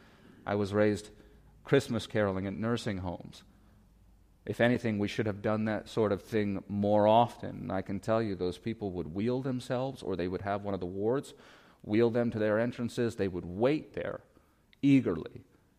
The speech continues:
It meant everything to them that the church had not forgotten them.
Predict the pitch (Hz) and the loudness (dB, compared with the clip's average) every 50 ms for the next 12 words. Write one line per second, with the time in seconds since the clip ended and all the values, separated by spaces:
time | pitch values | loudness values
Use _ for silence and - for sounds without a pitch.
0 | _ - - 101 - 98 104 95 95 - - - 120 139 143 127 120 123 135 135 | _ -4 -2 0 0 2 2 0 0 -2 -4 0 4 4 4 4 2 -2 -2 -2
1 | 123 - - 127 117 117 110 - - 107 95 85 80 - - 101 104 - - - | -2 -2 -2 -2 0 0 -2 -2 -4 -4 -4 -6 -8 -12 -14 -16 -18 -20 -20 -20
2 | - - _ _ _ _ - 95 90 - 78 - - 92 - - 87 92 90 - | -20 -20 _ _ _ _ -6 -4 -4 -4 -2 0 -2 -2 -2 -2 -4 -4 -4 -4
3 | - - 90 87 92 90 80 53 55 - 85 82 85 92 | -6 -6 -6 -2 -2 -2 -2 -2 -6 -12 -12 -12 -14 -16